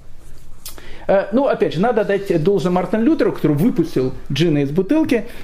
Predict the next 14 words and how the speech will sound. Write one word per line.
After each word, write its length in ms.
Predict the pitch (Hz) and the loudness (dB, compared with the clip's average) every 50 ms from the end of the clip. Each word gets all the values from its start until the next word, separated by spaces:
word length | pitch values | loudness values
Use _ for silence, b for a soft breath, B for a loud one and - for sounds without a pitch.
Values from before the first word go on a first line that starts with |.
| B | B
э, 180 | - 147 156 147 | 0 2 2 2
который, 300 | - 175 160 - 196 196 | 2 0 2 4 2 2
узнав 380 | 185 180 147 185 202 185 - 156 | 2 2 2 2 0 2 2 0
о 40 | |
том, 220 | 147 - 170 165 151 | 0 2 2 0 0
что 240 | - - - 143 - | 0 0 0 0 2
крестьяне 560 | - - 151 151 - - 180 156 135 131 123 | 2 2 2 2 2 2 2 2 2 0 0
подняли 400 | - - 151 139 131 135 131 139 | 0 0 0 2 2 2 4 4
это 180 | 143 139 156 | 4 2 2
восстание, 520 | 156 180 175 - 262 285 294 294 262 233 B B B B | 0 0 0 2 0 2 2 2 0 0 B B B B
сказал, 400 | - - - 175 156 208 233 226 | -2 0 0 2 4 4 2 2
что 280 | 220 - - 190 165 - - - | 2 2 2 2 2 2 -2 0
резать 520 | 151 139 143 185 214 262 254 269 262 214 202 | 2 2 2 4 2 2 2 2 2 0 2
гадов, 380 | 196 226 233 233 226 233 226 | 2 2 2 4 2 0 -2